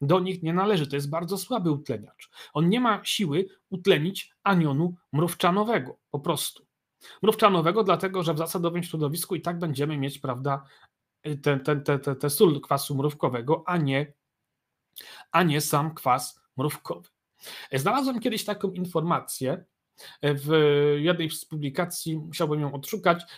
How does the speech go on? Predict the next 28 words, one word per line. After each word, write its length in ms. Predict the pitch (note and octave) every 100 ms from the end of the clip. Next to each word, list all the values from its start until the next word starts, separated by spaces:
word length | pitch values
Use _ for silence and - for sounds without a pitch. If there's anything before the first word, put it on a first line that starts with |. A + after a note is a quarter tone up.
| -
w 120 | C3+
Journal 300 | F#3 E3+ D#3+
of 140 | D#3+ -
Chemistry 380 | D3 D3+ -
Education, 560 | C3 B2+ B2+ G3 F#3+ E3+
że 120 | D#3
aldehyd 460 | D3+ D3+ A3+ A#3+ F3+
benzoesowy 840 | F#3+ F3+ F3 D#3 - A#2 B2 E3 _ _ _
ulega 320 | - A#3+ A3+ F3+
próbie 280 | F#3 D#3
Benedicta. 800 | D3 D#3 C#3+ B2+ A#2 - B2+ C#3+ - _ _ _ -
Próba 240 | - F#3+ F#3+
Benedicta 800 | F3+ E3 D3+ F3 F3+ E3+ E3 - _ _
jest, 360 | D3+ D#3 - D#3+
y, 200 | D3+ D3
modyfikacją 720 | D#3 D3+ D#3 D3+ F3 - D3
próby 320 | D3 D#3 C#3+
Trommera, 500 | C3+ D3 C#3 A#2+ C3
która 240 | D#3 D#3 C#3+
zastąpiła 560 | D3+ - D#3 F#3+ C#3
tę 100 | C3
właściwą 440 | B2+ B2+ - C3+ B2+
próbę 260 | C3 B2
Trommera, 360 | A#2+ B2+ C#3+ C#3
jak 100 | B2+
już 120 | C3+
wcześniej 320 | - C3+ -
wspomniałem. 540 | B2+ - A2+ D3 F#3+